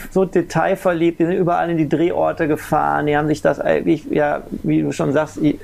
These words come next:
immer eine Minute geschnappt. Ich hab da auch, du, lustigerweise über Peter, der mir dann irgendwann mal sagte, da gibt's gerade einen Podcast und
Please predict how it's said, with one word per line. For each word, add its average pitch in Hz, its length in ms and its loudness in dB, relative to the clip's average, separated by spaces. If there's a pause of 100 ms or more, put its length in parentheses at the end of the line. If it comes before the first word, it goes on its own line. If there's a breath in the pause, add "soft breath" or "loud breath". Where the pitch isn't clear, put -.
(160)
immer 165 180 2
eine 160 180 0
Minute 180 420 0
geschnappt. 170 540 -2 (760 loud breath)
Ich 135 180 2
hab 147 160 -2
da 160 440 -2
auch, - 220 0 (160)
du, 180 200 2
lustigerweise 208 560 0
über 214 340 0
Peter, 254 540 0
der 208 180 2
mir 220 160 0
dann 214 180 -2
irgendwann 220 460 0
mal 208 160 2
sagte, 214 480 0
da 190 100 2
gibt's 202 240 -2
gerade 196 240 2
einen 185 100 -2
Podcast 202 680 -2
und 180 280 0